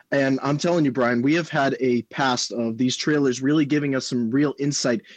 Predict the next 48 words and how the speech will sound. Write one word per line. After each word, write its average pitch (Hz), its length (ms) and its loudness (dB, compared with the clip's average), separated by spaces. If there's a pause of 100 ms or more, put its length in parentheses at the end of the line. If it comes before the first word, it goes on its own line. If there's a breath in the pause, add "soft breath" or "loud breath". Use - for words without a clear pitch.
(120 loud breath)
into 135 220 0
what 143 180 0
the 135 80 0
second 156 360 -2
half 151 260 -2
of 123 100 -6
Star 135 260 0
Wars 123 220 2
Rebels 131 340 -2
truly 143 440 2
is 117 100 -2
going 127 240 -2
to 120 100 -4
be. 127 300 2 (480 loud breath)
And 147 320 2
I 147 120 0
don't 175 200 0
think 170 180 -2
this 160 200 0
one 147 120 0
held 135 280 0
back 127 400 -2
at 120 180 -2
really 131 380 0
any 123 240 0
point. 117 420 -2
You 127 140 0
know, 120 180 0 (400 loud breath)
the, 151 220 0
the 151 160 0
beauty 170 380 2
of 143 100 2
it, 139 100 2
and 143 140 0
one 151 80 0
of 156 60 0
the 147 40 0
first 165 300 -2
things 147 180 0
I 135 40 2
wanna 131 180 0
bring 135 240 0
up, 151 140 -4
Brian, 120 280 2
into 120 300 0
our 120 100 2
discussion 127 540 -2
here, 117 260 -2